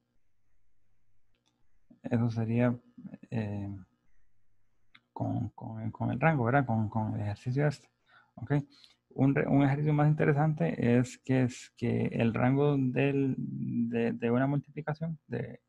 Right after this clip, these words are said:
de una, el, el, el rango del producto va a ser menor o igual que el, que el menor de los rangos, ¿ok?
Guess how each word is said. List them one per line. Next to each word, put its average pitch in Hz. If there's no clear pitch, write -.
de 120
una, 131
el, 117
el, 117
el 117
rango 135
del 113
producto 143
va 120
a 117
ser 127
menor 120
o 131
igual 127
que -
el, 117
que 110
el 110
menor 113
de 131
los 110
rangos, 101
¿ok? 127